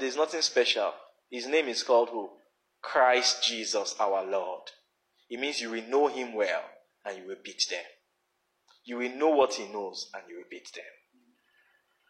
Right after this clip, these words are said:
Somebody say amen. Are we blessed in the house? Are we okay? Does anyone have any questions?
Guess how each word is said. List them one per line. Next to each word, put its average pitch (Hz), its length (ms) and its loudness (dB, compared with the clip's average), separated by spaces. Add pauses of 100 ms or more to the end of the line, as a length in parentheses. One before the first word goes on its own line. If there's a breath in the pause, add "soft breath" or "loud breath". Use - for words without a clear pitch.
(340)
Somebody 214 340 0
say 180 260 2
amen. 151 480 4 (880)
Are 165 100 6
we 240 120 8
blessed 165 340 4
in 127 60 -4
the 117 100 6
house? 104 400 2 (340)
Are 165 120 6
we 240 140 6
okay? 220 440 4 (600 soft breath)
Does 156 120 4
anyone 247 260 8
have 196 140 8
any 190 140 6
questions? 151 680 2